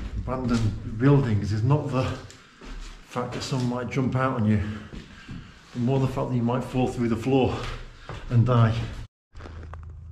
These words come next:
So look what it says here. It says, "Чисто не там, где убирают,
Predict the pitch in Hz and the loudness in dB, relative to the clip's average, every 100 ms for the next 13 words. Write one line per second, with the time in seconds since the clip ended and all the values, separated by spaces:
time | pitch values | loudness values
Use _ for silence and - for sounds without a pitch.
0 | - - - - 131 127 143 143 143 - | -14 -14 -14 -6 0 4 4 4 4 6
1 | 139 110 143 135 127 139 131 - - - | 6 8 6 6 6 4 2 -2 -10 -8
2 | - - - - - - 185 - 135 127 | -8 -8 -10 -10 0 6 6 6 4 6
3 | 127 - 165 151 123 113 120 139 117 117 | 6 6 6 6 6 6 6 6 6 8
4 | 120 160 165 98 - | 8 8 6 4 -2